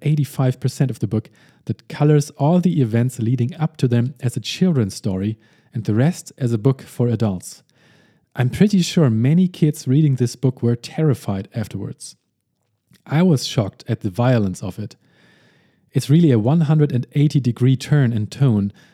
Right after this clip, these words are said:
and within a few pages, the first important and beloved character, Cedric Diggory, dies, and the ominous antagonist, Voldemort, suddenly rises again by letting his servant Wormtail, A K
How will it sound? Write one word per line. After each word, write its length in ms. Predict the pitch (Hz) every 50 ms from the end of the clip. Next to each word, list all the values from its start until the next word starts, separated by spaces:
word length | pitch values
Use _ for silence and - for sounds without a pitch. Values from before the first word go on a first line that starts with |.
| _ _ -
and 100 | 120 110
within 280 | 123 127 120 143 151
a 60 | 139 123
few 300 | - - - 202 220 202
pages, 560 | - - 156 135 123 - 127 120 - - - _
the 100 | - 123
first 440 | - - - 156 175 175 165 - - -
important 580 | 139 123 - - 147 147 147 - - 139 139
and 200 | - 123 110 - -
beloved 580 | 123 120 120 120 131 151 147 156 151 - -
character, 560 | - - 120 110 107 104 - - 120 117 117 - _ _ _ _ _ _
Cedric 500 | - - - 139 131 131 131 127 - -
Diggory, 540 | - 123 110 104 98 95 95 101 107 113 - _ _ -
dies, 500 | 151 151 120 95 98 - - - - - _ _ _ _ _ _ _ _ _
and 160 | - 113 110 113
the 180 | 117 131 - - _ -
ominous 500 | - 156 170 185 180 156 143 131 - - -
antagonist, 680 | 123 113 113 - - 143 139 123 117 107 107 104 - - -
Voldemort, 640 | 107 110 123 156 165 127 104 95 95 101 110 123 - _ _ _ _ _ _
suddenly 640 | - - - - 170 190 196 180 160 143 135 123 113
rises 420 | 110 120 135 160 156 156 147 -
again 380 | 165 123 117 139 139 127 104 90
by 160 | 107 101 101
letting 320 | 104 117 135 - 127 107
his 120 | 101 107 -
servant 560 | - - - 135 131 123 127 123 - - 131
Wormtail, 640 | 113 120 135 143 135 - - 117 104 107 120 147 -
A 140 | - 110 101
K 140 | - -